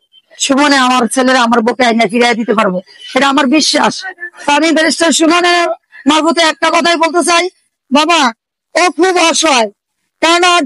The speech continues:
তিনটা প্রতিবন্ধী ভাই বোন, ওর মা বাবা ফালতা আছে, ও একটা ছোট মানুষ হইয়া, বাবা, ও যদি না থাকে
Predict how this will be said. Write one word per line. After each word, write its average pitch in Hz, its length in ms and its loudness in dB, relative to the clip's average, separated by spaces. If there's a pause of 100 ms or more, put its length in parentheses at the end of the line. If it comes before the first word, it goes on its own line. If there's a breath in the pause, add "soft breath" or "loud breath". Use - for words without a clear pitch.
তিনটা 370 360 2
প্রতিবন্ধী 339 500 2
ভাই 302 200 0
বোন, 294 180 2 (720)
ওর 330 180 2 (120)
মা 330 100 2 (140)
বাবা 320 220 2
ফালতা 285 340 0
আছে, 294 160 0 (120)
ও 240 40 4 (640)
একটা 285 180 0 (100)
ছোট 339 160 0 (120)
মানুষ 320 240 2
হইয়া, 277 220 2 (1200)
বাবা, 330 260 2 (680)
ও 339 80 0 (160)
যদি 381 180 2 (100)
না 330 80 4 (120)
থাকে 294 260 0